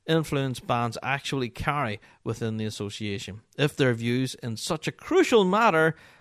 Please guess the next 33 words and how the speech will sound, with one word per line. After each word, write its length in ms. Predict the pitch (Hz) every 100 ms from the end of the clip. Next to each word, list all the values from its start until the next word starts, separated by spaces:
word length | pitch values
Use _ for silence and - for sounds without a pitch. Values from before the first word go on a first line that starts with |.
| _
as 220 | - 139 127
their 140 | 135
attendance 460 | 120 156 143 139 147
at 140 | 135 _ _
and 260 | 165 196 185
performance 540 | 156 208 214 208 190
at 80 | 165
the 60 | 147
World 300 | 151 151 139
Pipe 220 | 123 117
Band 200 | 107 107
Championships 460 | 135 135 135 131
can 240 | - 120 110
be 100 | 104
disregarded 920 | - 127 - 151 143 117 120 123 113
so 360 | 110 - 127 131
easily 500 | 113 127 113 104 90 - - _
in 180 | - 123
favour 580 | 110 - 196 196 220 190 - _
of 180 | 123 117
those 260 | 131 139 -
held 300 | 117 120 113
by 180 | 104
adjudicators 680 | 104 120 123 117 123 107 110 - _ _
and 180 | 117 110 -
others. 400 | 101 98 - - _ _ _
Why 520 | 98 113 127 135 139 -
are 160 | 120 117
adjudicators 800 | 110 127 120 113 120 110 101 - _
influencing 880 | 123 139 - 147 139 147 - 160 160 -
operational 680 | 113 120 117 113 117 110 98
policy 560 | - 117 117 135 - 135
decisions? 680 | 123 147 143 175 185 -